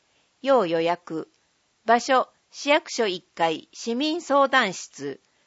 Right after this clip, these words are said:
問い合わせ、市民協働課。電話、六八の九七四八。商品の申し込み時には、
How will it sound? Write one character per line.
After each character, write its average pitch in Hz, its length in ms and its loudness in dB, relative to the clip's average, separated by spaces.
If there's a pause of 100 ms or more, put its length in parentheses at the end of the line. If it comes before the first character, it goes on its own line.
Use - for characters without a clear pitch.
(280)
問 269 220 4
い 269 60 2
合 254 80 4
わ 240 120 4
せ、 208 360 -2
市 - 200 -8
民 302 260 -4
協 262 260 2
働 233 260 0
課。 190 240 0 (380)
電 226 280 2
話、 202 260 -2 (240)
六 220 260 -2
八 320 320 0
の 165 340 -4
九 302 260 -4
七 285 260 0
四 170 240 -2
八。 185 500 -12 (1300)
商 330 340 4
品 240 340 -4
の 196 240 -2
申 294 200 4
し - 140 -8
込 294 120 -2
み 285 140 -4
時 220 160 -6
に 190 140 -4
は、 170 220 2